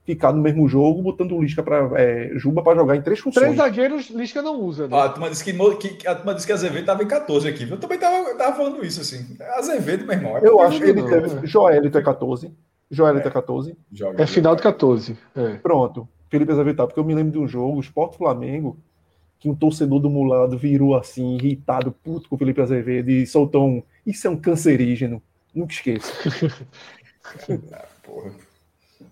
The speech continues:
Speaker 3: Ah, é,
Speaker 2: É,
Speaker 3: Azevedo foi campeão da Copa do
Speaker 1: dois mil e quatorze,
Speaker 3: Nordeste. Eu
Speaker 1: né?
Speaker 3: também, tá, eu sabia, pô, eu tava fazendo, eu acho que o gol que eu tô falando que é Copa Sul-Americana deve ter sido na final do Pernambucano mesmo. Sei não, mas, enfim. Vai.
Speaker 2: Três zagueiros, Lisca não trabalha, né?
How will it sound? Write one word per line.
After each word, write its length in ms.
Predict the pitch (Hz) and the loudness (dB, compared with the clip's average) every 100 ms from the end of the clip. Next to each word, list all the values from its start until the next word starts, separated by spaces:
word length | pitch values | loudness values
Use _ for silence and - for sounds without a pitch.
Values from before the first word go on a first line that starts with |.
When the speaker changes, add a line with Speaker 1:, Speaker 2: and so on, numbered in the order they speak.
| _ _ _ _ _ _ _ _ _ _ _ | _ _ _ _ _ _ _ _ _ _ _
Speaker 3:
Ah, 80 | 202 | -2
é, 40 | 127 | 2
Speaker 2:
É, 80 | |
Speaker 3:
Azevedo 320 | 139 143 139 135 | 6 6 6 6
foi 100 | 131 | 6
campeão 220 | - 151 | 6 6
da 60 | 156 | 6
Copa 0 | |
do 0 | |
Speaker 1:
dois 120 | 156 | 6
mil 20 | |
e 40 | 165 | 6
quatorze, 80 | |
Speaker 3:
Nordeste. 300 | 160 123 120 | 4 4 0
Eu 40 | 120 | 0
Speaker 1:
né? 100 | 127 | 0
Speaker 3:
também, 140 | 131 127 | -2 2
tá, 200 | - - | 2 2
eu 60 | 523 | 0
sabia, 360 | 403 196 190 | 0 0 0
pô, 100 | 214 | 0
eu 40 | 214 | 0
tava 160 | 202 | 0
fazendo, 260 | 202 185 165 | -2 -4 -4
eu 200 | - 185 196 | -4 0 2
acho 160 | 202 | 2
que 60 | 220 | -2
o 200 | 190 190 | -4 -2
gol 120 | 190 | 2
que 40 | 208 | 2
eu 40 | |
tô 60 | 214 | 2
falando 140 | 185 175 | -2 -4
que 40 | |
é 60 | 147 | -4
Copa 220 | 165 156 | -4 -4
Sul-Americana 340 | 170 143 143 | 0 0 0
deve 120 | 180 | -4
ter 60 | 202 | -4
sido 120 | 190 | -6
na 60 | 180 | -6
final 160 | 175 156 | -6 -6
do 60 | |
Pernambucano 480 | 180 175 165 135 113 | -4 -4 -6 -6 -6
mesmo. 220 | 87 85 - _ _ _ | -8 -12 -20 _ _ _
Sei 160 | 180 156 | -10 -6
não, 200 | 98 90 | -6 -8
mas, 500 | 104 110 110 104 - _ _ _ _ _ | -8 -10 -12 -16 -20 _ _ _ _ _
enfim. 300 | 123 - 120 _ _ _ _ _ _ _ _ _ | -20 -20 -20 _ _ _ _ _ _ _ _ _
Vai. 200 | 92 85 - _ _ _ _ _ _ _ _ _ _ _ _ _ _ _ _ _ _ _ _ _ _ | -10 -10 -12 _ _ _ _ _ _ _ _ _ _ _ _ _ _ _ _ _ _ _ _ _ _
Speaker 2:
Três 220 | - 277 277 | 2 2 4
zagueiros, 440 | 269 202 254 285 | 2 2 0 0
Lisca 280 | 269 262 320 | -8 -8 -10
não 100 | 302 | -8
trabalha, 460 | 330 269 156 131 | -4 0 0 -2
né? 160 | 120 165 | -8 -14